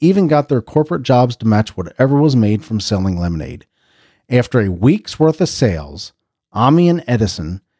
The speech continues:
had seventeen thousand dollars to send to Lahaina. And I hope I'm saying that right. Lahaina, L A H A I N A, Lahaina. Let's call it Lahaina, Lahaina. Anyway, wow,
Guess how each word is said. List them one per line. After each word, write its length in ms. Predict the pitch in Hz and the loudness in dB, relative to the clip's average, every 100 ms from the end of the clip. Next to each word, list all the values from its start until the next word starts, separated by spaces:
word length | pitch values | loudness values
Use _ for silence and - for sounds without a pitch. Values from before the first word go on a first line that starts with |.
| _ | _
had 260 | - 110 82 | -2 -2 -2
seventeen 1080 | - - 127 143 151 - - 127 120 127 - _ _ _ _ | -4 0 2 2 -2 -2 2 4 4 2 -4 _ _ _ _
thousand 720 | _ - 107 110 117 120 117 | _ -2 2 2 2 0 0
dollars 640 | 92 95 78 85 90 - - _ _ - | 0 0 -2 -6 -10 -12 -18 _ _ -4
to 80 | 104 | 0
send 280 | - 104 | 2 2
to 80 | 104 | 2
Lahaina. 520 | 95 90 87 71 - _ _ _ - | 2 0 -2 -4 -14 _ _ _ -2
And 100 | 92 | 0
I 60 | |
hope 160 | 92 87 | 0 -2
I'm 120 | 80 | -6
saying 180 | 82 82 | -6 -4
that 140 | 78 | -6
right. 200 | 87 82 | -6 -4
Lahaina, 420 | 90 90 107 110 - _ _ _ | 0 2 2 0 -4 _ _ _
L 180 | 101 104 | 0 2
A 40 | 98 | 2
H 440 | 107 101 110 - - | 2 2 0 0 0
A 160 | 113 | 0
I 180 | 95 104 | 2 2
N 160 | 104 104 | 4 4
A, 120 | 123 | 2
Lahaina. 480 | 101 87 123 147 156 _ _ _ _ _ _ - | 2 2 2 2 0 _ _ _ _ _ _ -8
Let's 120 | - | -6
call 180 | - 95 | -2 0
it 60 | |
Lahaina, 440 | 80 87 85 107 110 | 2 2 2 2 2
Lahaina. 460 | 87 107 107 110 - _ | 0 2 2 0 -4 _
Anyway, 420 | 98 80 76 87 - _ _ _ _ _ | -2 -2 -4 -6 -10 _ _ _ _ _
wow, 640 | 98 127 247 180 90 - | 0 2 4 2 -2 -8